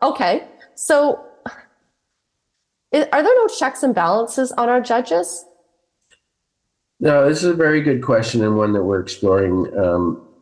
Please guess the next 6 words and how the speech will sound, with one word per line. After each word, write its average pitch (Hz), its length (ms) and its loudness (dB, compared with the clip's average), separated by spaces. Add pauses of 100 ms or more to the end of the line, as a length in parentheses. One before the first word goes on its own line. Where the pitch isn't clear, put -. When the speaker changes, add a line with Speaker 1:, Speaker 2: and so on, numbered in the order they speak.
(120)
Speaker 2:
absolutely. 87 1120 0 (360)
Uh, 95 560 2 (2250)
not 147 240 2
really. 98 480 0 (1500)
Um, 110 640 0 (1120)
so 123 640 0